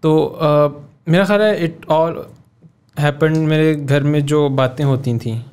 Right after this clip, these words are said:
अ, क्योंकि मेरे फादर इंजीनियर थे and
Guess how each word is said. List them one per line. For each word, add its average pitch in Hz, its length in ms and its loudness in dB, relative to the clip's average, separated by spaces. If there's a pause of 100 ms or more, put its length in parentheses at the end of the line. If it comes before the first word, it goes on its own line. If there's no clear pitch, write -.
(260)
अ, 120 280 -2
क्योंकि 143 260 0
मेरे 147 340 2
फादर 143 540 -2
इंजीनियर 143 340 0
थे 139 180 -2 (640)
and 147 400 0